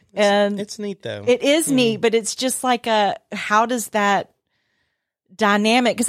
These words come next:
Speaker 2: I don't know about you, I, I've gone through phases in my life where it's been, you know, where I've done, "Oh, okay, well, this is this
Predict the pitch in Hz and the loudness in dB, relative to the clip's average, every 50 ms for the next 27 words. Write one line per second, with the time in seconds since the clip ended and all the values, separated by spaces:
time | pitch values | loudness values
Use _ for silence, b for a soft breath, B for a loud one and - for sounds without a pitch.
0 | - - 381 539 - 196 214 226 220 196 202 175 156 190 208 220 214 202 190 - | -2 -2 0 0 0 2 2 2 4 4 2 2 2 0 -2 0 0 0 0 -2
1 | - - - _ _ - - - 202 240 285 - - 254 240 233 226 - - 202 | -6 -12 -16 _ _ -14 -2 0 2 2 2 0 0 0 2 2 0 0 -2 -4
2 | 185 - - - 180 185 202 196 208 196 175 180 185 175 170 160 156 156 156 156 | -4 -2 0 0 2 2 2 2 0 0 0 0 0 0 0 -2 -4 -4 -2 -2
3 | 160 160 160 165 - - 165 160 160 - - - - - 185 180 175 175 165 170 | -2 0 -2 -2 -4 -4 -4 -4 -4 -4 -8 -10 -8 -4 0 0 0 0 0 -2
4 | 165 165 - _ _ _ _ _ _ _ _ _ _ _ _ _ _ _ _ _ | -4 -6 -8 _ _ _ _ _ _ _ _ _ _ _ _ _ _ _ _ _
5 | _ _ _ _ _ _ _ _ _ _ - B B B B B B B B B | _ _ _ _ _ _ _ _ _ _ -20 B B B B B B B B B
6 | B 214 277 277 220 185 - 233 226 214 208 180 170 - 220 214 208 202 180 151 | B 0 2 2 2 2 4 2 4 4 2 2 0 2 2 4 4 4 4 4
7 | 208 208 202 - 202 185 160 160 160 160 196 226 226 - 269 247 - 208 208 208 | 4 2 2 2 2 2 2 2 0 2 2 0 2 0 -2 -2 0 0 0 0
8 | - - - | 0 -4 -6